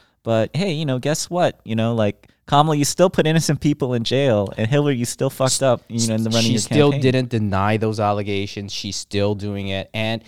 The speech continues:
Speaker 2: and the thing is, what I, what I hate is the whole media doesn't press her on it.
Speaker 1: You know what it is? It's because they are still holding on that she is, like, the, uh, moderate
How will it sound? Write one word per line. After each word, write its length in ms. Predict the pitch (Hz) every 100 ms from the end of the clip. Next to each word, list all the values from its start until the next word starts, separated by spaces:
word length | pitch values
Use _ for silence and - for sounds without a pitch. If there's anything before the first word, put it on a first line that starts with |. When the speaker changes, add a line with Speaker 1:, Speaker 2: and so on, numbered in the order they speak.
| - _ -
Speaker 2:
and 200 | 127 143
the 80 | 131
thing 240 | - 135
is, 220 | 143 135 110
what 260 | 110 113 139
I, 200 | 127 113
what 160 | 107 123
I 80 | 110
hate 500 | - - 175 156 _
is 240 | 107 107
the 80 | 101
whole 360 | 98 135 127 - _ _ _ -
media 520 | 107 175 240 98 - _ _ _ _ _ _ 113 123
doesn't 360 | 175 196 175
press 320 | - - 247 -
her 120 | 107
on 160 | 78
it. 100 | 50 - _ _ - - _ _ 117
Speaker 1:
You 60 |
know 140 | 120 131
what 120 | 143
it 120 | 135
is? 320 | 131 156 190
It's 160 | - -
because 540 | 113 - 117 113 110 -
they 520 | 107 113 123 131 127
are 80 | 107
still 240 | - 127
holding 380 | 117 123 120 113
on 240 | 101 104 107
that 120 | -
she 320 | - 113 117
is, 320 | - 104 98
like, 280 | 98 101 -
the, 340 | 104 101 92 -
uh, 140 | 92
moderate 640 | 95 98 104 107 107 104